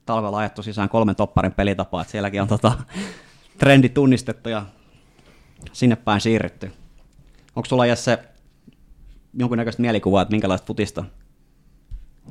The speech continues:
Jippo haluaa pelata? Mä mainitsin jo se, että he haluaa luoda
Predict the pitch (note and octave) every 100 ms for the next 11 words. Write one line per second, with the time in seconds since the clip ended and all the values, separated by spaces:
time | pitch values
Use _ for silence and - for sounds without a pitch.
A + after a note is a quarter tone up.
0 | - A2+ G#2+ F#2+ F#2+ F#2+ G2+ G2+ F#2 -
1 | - - G2 G2 F#2+ G2 F#2+ F#2+ F2+ G2+
2 | - G#2+ G#2 G2+ G#2